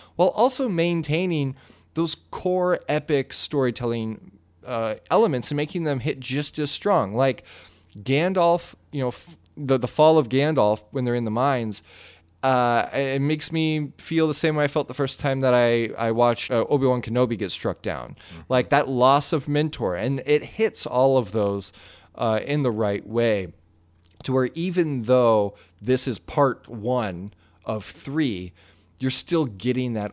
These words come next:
Speaker 1: arc within each individual movie. And, um, uh, I, I just, I'm, I'm blown away by this series. And like we said, we could go on and on about all of the different uh,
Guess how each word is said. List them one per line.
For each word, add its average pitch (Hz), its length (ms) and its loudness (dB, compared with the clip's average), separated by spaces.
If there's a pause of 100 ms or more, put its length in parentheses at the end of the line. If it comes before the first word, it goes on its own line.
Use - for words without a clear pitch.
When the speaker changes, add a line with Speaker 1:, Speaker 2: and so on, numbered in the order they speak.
(120)
Speaker 1:
arc 107 420 -2 (140)
within 123 500 -4
each 113 280 -6
individual 104 540 -6
movie. 92 600 -6
And, 104 520 -2
um, 87 420 -4 (580)
uh, 107 280 0
I, 147 320 4
I 147 40 6
just, 139 340 -2
I'm, 180 160 4
I'm 202 140 2
blown 208 180 8
away 123 200 2
by 107 160 2
this 98 180 -2
series. 101 720 -4
And 107 460 -2
like 117 160 -2
we 117 60 -6
said, 107 200 -2
we 110 60 -2
could 139 140 0
go 127 120 4
on 117 260 0
and 104 100 -2
on 95 380 -4
about 107 280 -2
all 104 220 0
of 98 140 -4
the 98 80 -12
different 85 520 -8 (480)
uh, 80 400 -8